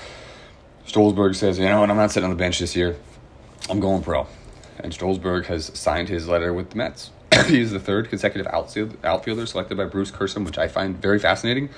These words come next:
He took Heston Kjerstad in twenty twenty, the left fielder. He took Denny Allen in twenty twenty-one, the center fielder. And now he takes Ben Stolzberg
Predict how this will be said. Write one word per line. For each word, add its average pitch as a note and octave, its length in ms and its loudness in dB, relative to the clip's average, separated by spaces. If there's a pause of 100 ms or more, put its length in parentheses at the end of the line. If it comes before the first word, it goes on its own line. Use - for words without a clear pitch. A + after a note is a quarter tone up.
(420)
He G2+ 140 -2
took F2+ 220 -4
Heston G2 420 -2
Kjerstad G2 460 -2
in E2+ 120 -6
twenty D#2+ 360 -8
twenty, G2 420 -6
the F#2+ 100 -4
left F2 240 0
fielder. C#3+ 280 -4 (340)
He D2 80 -4
took F2 120 -8
Denny E2+ 260 0
Allen A2+ 380 0 (240)
in - 80 -8
twenty E2+ 180 -4
twenty-one, E2+ 500 0 (200)
the - 80 -10
center B2+ 240 0
fielder. D#3+ 320 -4 (220)
And - 80 -10
now F2 120 -2
he F#2+ 80 -2
takes F2 220 -6
Ben E2+ 260 -6
Stolzberg G2+ 680 -2